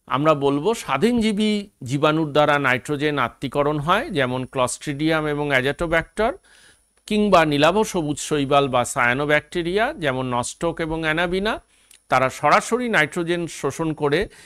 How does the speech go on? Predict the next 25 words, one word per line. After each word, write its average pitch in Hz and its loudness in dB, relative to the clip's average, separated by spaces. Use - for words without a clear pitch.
নিজের 143 0
দেহে 135 0
নাইট্রোজেন 160 -2
ঘটিত 131 -4
যৌগ 123 0
তৈরি 123 2
হয়। 160 4
এই 135 2
ব্যাকটেরিয়া 202 2
এবং 170 0
সায়ানোব্যাকটেরিয়া 143 0
মারা 123 2
গেলে 151 2
ওই 135 2
নাইট্রোজেন 156 0
মাটিতে 143 -2
মেশে 123 -2
এবং 156 -2
উদ্ভিদ 123 -2
ওই 131 -4
নাইট্রোজেন 165 -2
ঘটিত 123 -6
যৌগ 139 -2
শোষণ 180 -2
করে। - -12